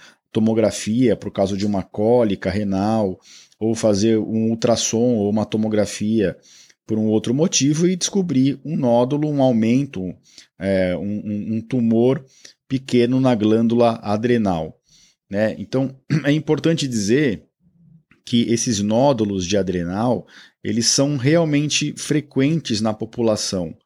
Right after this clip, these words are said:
tá? E eles aumentam com a idade. O que que isso quer dizer? Que se eu,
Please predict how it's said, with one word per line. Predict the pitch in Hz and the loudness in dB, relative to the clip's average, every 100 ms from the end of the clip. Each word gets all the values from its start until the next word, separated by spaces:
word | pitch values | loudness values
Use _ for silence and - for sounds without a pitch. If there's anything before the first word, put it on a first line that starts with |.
| _ - - - _ - | _ -20 -20 -20 _ -2
tá? | 104 113 - | 2 2 2
E | 110 | 0
eles | 127 131 139 | 2 2 2
aumentam | 165 147 139 160 165 | 2 2 2 0 -2
com | 156 156 160 | -4 -4 -2
a | |
idade. | 156 110 101 92 80 92 - - _ _ | -2 0 2 0 -4 -12 -16 -20 _ _
O | |
que | - | -6
que | 170 190 | -2 0
isso | - 160 | 0 2
quer | 139 | 2
dizer? | 120 107 98 87 | 2 0 2 0
Que | - 113 | -2 -8
se | - 175 | -2 0
eu, | 202 175 | 0 -2